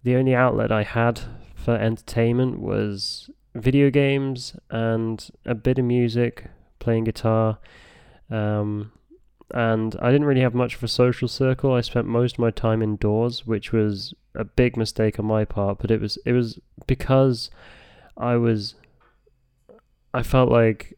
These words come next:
I, I could do it anything I want, and so the only thing I wanted to do was play video games,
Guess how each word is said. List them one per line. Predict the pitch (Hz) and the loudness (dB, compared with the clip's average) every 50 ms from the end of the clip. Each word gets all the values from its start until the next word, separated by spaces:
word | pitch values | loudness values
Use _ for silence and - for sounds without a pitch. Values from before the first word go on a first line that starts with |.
| _ _ - | _ _ -4
I, | 123 113 113 117 117 117 120 117 | -2 0 2 0 2 2 0 0
I | |
could | 117 - 123 107 | 0 0 0 2
do | 123 120 | 4 6
it | 117 110 | 6 6
anything | 113 107 107 - 117 110 110 | 4 2 0 -2 -4 -2 -2
I | 107 | -2
want, | 104 104 123 143 160 160 - - - | 0 0 2 2 2 0 -2 -6 -6
and | - - 127 123 120 | -2 0 0 2 0
so | - - 131 123 | 0 2 2 4
the | 117 120 | 4 4
only | 123 120 | 4 2
thing | 117 - 123 117 | 2 0 0 2
I | 113 | 2
wanted | 107 113 120 117 117 - | 2 2 2 0 0 -4
to | 113 | -2
do | 107 113 113 | 0 0 2
was | 110 104 - | 2 0 0
play | - 110 107 | 0 0 2
video | 107 123 120 120 110 | 2 4 4 2 2
games, | 107 - - - - - - - - - | 0 0 -4 -6 -6 -8 -10 -14 -16 -18